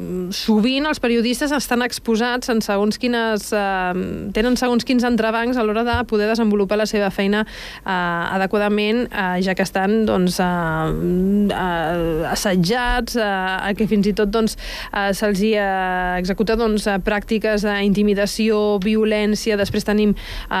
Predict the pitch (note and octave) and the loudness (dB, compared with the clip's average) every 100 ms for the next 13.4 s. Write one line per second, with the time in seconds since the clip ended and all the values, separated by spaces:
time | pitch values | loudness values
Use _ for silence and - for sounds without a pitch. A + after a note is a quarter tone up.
0 | F#3 G3+ F#3+ G3 G3+ G3+ G#3+ G3+ G3+ G3+ | 0 -2 -2 0 0 0 2 2 2 2
1 | G#3 G3+ G3+ G3 F#3 - A3 G3+ F#3+ G#3+ | 2 2 2 2 0 2 2 4 4 4
2 | G#3 G3+ G3+ C4 B3+ G3+ G3 F#3+ F#3+ F#3+ | 4 4 2 0 0 -2 0 -2 0 -2
3 | - G3+ F#3+ G3+ G3+ G3+ G3 G3 G3 G3 | 2 0 2 2 2 0 2 2 4 4
4 | F#3+ G3 F#3+ G3+ F#3+ F#3 G3 F3+ G#3 - | 2 0 2 2 4 2 2 2 0 0
5 | - - F#3+ F#3 F#3+ F#3 F#3 G3 F3+ F#3 | -6 -6 -2 0 0 0 0 0 0 0
6 | G#3 F#3+ G3 G3+ G3+ G3 - - - G3 | -2 -2 0 -2 0 -2 -2 -6 -2 0
7 | F3+ F3+ - F#3+ E3+ - - - F3 E3+ | 2 0 0 -2 -4 -8 -8 -4 -2 -2
8 | E3+ E3+ - A3+ A#3+ A#3+ A3+ G3+ G3 F3 | 0 0 2 0 2 0 0 0 0 -4
9 | - - - G#3+ C4+ C#4 - A3+ F2+ - | -12 -10 -2 0 2 0 -4 -4 -4 -4
10 | - B3 B3+ C#4 B3+ A3+ A3+ A3 A#3+ B3 | -4 -4 -4 -2 0 2 2 0 -2 -2
11 | B3+ G#3+ G#3 G#3+ B3 A3+ G#3+ F#3+ F3 G3+ | 0 2 2 0 0 0 0 0 0 0
12 | G3+ G#3+ G3 G3 F#3+ G3+ A3 F#3+ F3+ F3 | 0 0 0 0 2 2 0 0 -2 -2
13 | - C#3+ - E3+ | -4 -6 -6 -10